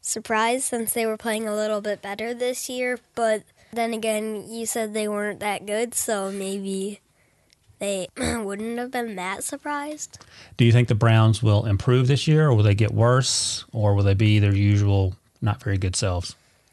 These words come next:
Speaker 1: Uh, probably the usual.
Speaker 2: Probably the usual. Okay, so I think that's it for N F L news to, um, for this episode. I thought you did another fantastic job. Uh, the Steelers lost, which I'm sure you had no idea of until just now.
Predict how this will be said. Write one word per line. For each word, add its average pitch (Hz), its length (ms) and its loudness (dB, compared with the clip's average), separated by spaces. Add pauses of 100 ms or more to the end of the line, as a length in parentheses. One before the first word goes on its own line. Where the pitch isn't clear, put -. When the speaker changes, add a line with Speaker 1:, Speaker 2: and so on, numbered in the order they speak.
(320)
Speaker 1:
Uh, 226 580 -2
probably 233 460 0
the 196 160 -4
usual. 165 520 -6 (260)
Speaker 2:
Probably 117 540 4
the 107 120 6
usual. 90 580 2 (640)
Okay, 175 240 6
so 175 220 4
I 165 80 6
think 175 160 4
that's 180 160 4
it 185 100 2
for 160 100 4
N 151 80 6
F 143 100 6
L 165 120 6
news 147 320 6
to, 147 340 2
um, 127 400 4 (300)
for 131 120 2
this 135 220 4
episode. 107 640 4
I - 20 6
thought 135 200 2
you 120 80 4
did 123 100 4
another 120 240 6
fantastic 113 560 4
job. 117 480 4 (580)
Uh, 98 160 4
the 98 80 0
Steelers 139 460 2
lost, 120 600 4
which 113 160 0
I'm 107 100 4
sure 113 260 4
you 107 180 6
had 101 160 6
no 104 160 6
idea 101 340 6
of 98 100 2
until 98 220 2
just 95 260 -2
now. 104 400 4